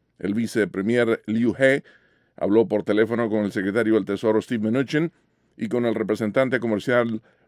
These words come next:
Robert Lighthizer sobre la promoción de las próximas consultas económicas y comerciales, informó el Ministerio de Comercio chino.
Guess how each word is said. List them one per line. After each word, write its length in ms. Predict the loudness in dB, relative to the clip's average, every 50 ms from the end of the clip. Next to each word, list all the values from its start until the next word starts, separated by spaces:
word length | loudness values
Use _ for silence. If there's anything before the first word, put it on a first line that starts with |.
| -2
Robert 280 | 2 2 4 4 4 4
Lighthizer 680 | 6 4 4 2 0 -2 -2 -2 -2 -2 -2 -4 -4 -4 _ _ _ _ _ _ _ _ _
sobre 320 | _ 0 2 2 4 4 2
la 80 | 2
promoción 440 | 0 0 -2 -2 0 0 0 0 0
de 60 | 2
las 140 | 0 0 -2
próximas 540 | -2 -4 -4 -2 0 0 0 0 -2 -4 _ _ _ _ _ _ -8
consultas 540 | -4 -4 -2 0 0 -2 0 0 -2 0
económicas 480 | 0 0 0 0 0 0 0 -2 -2 -2
y 40 | -2
comerciales, 560 | -4 -2 -2 -2 -2 0 0 0 0 0 -2
informó 480 | -4 -6 -4 -4 -2 0 0 0 -2 -4 _ _ _ _ _ _ _ _
el 140 | -6 -4 -2
Ministerio 460 | -2 -2 -2 0 0 0 2 2 2
de 40 | 0
Comercio 460 | 0 -2 -2 -2 -4 -4 -4 -6 -6
chino. 420 | -6 -4 -4 -2 -2 -2 -4 -6